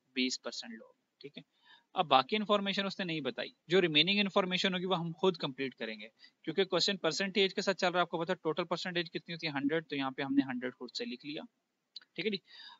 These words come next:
अब बैलेंस total करने लगे, अगर फोर्टी परसेंट ये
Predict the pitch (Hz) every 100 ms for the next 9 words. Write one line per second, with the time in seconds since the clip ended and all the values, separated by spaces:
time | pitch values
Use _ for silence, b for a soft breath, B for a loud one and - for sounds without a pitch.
0 | B - - _ 151 156 165 - 165 170
1 | 135 120 113 113 - _ _ 135 151 190
2 | - 196 220 208 190 202 175 139